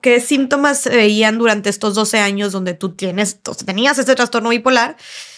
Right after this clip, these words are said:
y no te, decidiste no medicarte, decidiste como ignorarlo? Eh, para empezar,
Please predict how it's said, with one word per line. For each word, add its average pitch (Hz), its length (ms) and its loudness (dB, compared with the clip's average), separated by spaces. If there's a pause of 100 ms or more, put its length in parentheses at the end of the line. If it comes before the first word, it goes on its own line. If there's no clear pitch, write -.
(260)
y 214 400 4
no 196 220 4
te, 208 100 2
decidiste 208 520 4
no 214 100 4
medicarte, 214 540 2
decidiste 196 460 0
como 202 320 2
ignorarlo? 208 840 2 (280)
Eh, 190 480 2
para 269 100 2
empezar, 320 280 2